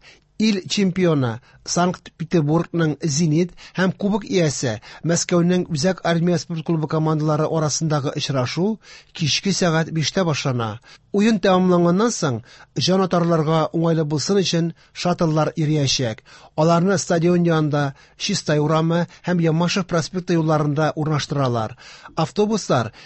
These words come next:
Җиңү проспекты метро станциясенә һәм Казан бер тимер юл вокзалына кадәр йөри.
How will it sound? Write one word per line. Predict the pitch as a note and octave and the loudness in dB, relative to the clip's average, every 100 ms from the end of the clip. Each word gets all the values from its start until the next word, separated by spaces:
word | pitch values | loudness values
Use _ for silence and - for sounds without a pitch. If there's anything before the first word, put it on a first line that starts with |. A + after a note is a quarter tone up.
| - | -6
Җиңү | C#3 F3 G3+ | 0 0 0
проспекты | G3 E3+ - E3+ - E3 - | 0 -2 0 -4 0 -2 0
метро | F3 E3+ E3 | -2 0 0
станциясенә | D#3+ E3 D#3 D#3+ D3 D3+ D3 C3+ B2 - - | 0 0 0 0 -2 -2 0 -2 -4 -10 -4
һәм | F3 D3+ - | -2 -2 -2
Казан | E3 D#3+ D#3+ | -2 2 0
бер | D3 F3 - - | 0 -2 -4 -4
тимер | E3+ E3+ D3+ | 0 0 0
юл | E3+ - | -2 -2
вокзалына | D3 C#3+ F3 D3+ D3 D3 | -4 -2 0 0 2 0
кадәр | - D3 C#3 | -2 -2 0
йөри. | C#3 B2 G#2+ G2+ | 0 0 -4 -8